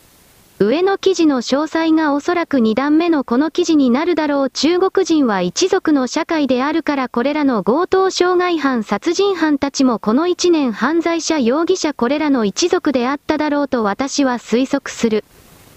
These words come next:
中国国内はこれから経済が墜落する。誰も食べられなくなる。そうすると中国国内のマフィアが食べられるところに中国人を山ほど送り込んでこうした犯罪をさせる。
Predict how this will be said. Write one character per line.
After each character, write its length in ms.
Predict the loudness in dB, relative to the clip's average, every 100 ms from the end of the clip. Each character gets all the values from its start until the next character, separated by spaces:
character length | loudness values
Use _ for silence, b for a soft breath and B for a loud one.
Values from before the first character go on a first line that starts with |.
| -20 -20 -20 -20 -20 -20 -20 -20 -6
中 280 | -2 0 0
国 100 | 0
国 420 | 0 -2 0 0
内 200 | 2 0
は 160 | 0 -2
こ 140 | -2
れ 100 | -2
か 140 | -2 -2
ら 160 | -2
経 260 | 0 0 0
済 220 | 0 0
が 160 | 0 -2
墜 260 | 0 2
落 220 | 0 -2
す 160 | -2 0
る。 120 | 2
誰 220 | 0 0
も 180 | 0 0 -2
食 100 | -2
べ 120 | 0
ら 80 | 0
れ 100 | 0
な 140 | 0
く 100 | 2
な 140 | 2 2
る。 100 | 0
そ 200 | 0 -2
う 20 |
す 160 | 0
る 100 | 0 0
と 140 | -2
中 320 | -2 0 2
国 120 | 0
国 380 | -2 -2 0 2
内 180 | 2 2
の 140 | 2
マ 160 | 2 0
フ 100 | 0
ィ 100 | 2
ア 40 |
が 100 | 0
食 200 | 0 -2
べ 120 | 0 0
ら 80 | 0
れ 100 | 0
る 140 | 0
と 120 | 0
こ 140 | -2 0
ろ 80 | 2
に 180 | 0
中 260 | 0 0 2
国 260 | 2 0 2
人 240 | 2 2
を 100 | 2
山 320 | 2 2 0
ほ 120 | 0
ど 180 | 0 0
送 220 | 0 0
り 100 | 0
込 200 | 0 2
ん 40 | 2
で 140 | 0
こ 200 | 0 -2
う 60 | -2
し 80 | -2
た 160 | -4
犯 260 | -2 0 0
罪 240 | 0 0
を 60 | 0
さ 140 | -2 -4
せ 160 | -2
る。 160 | -2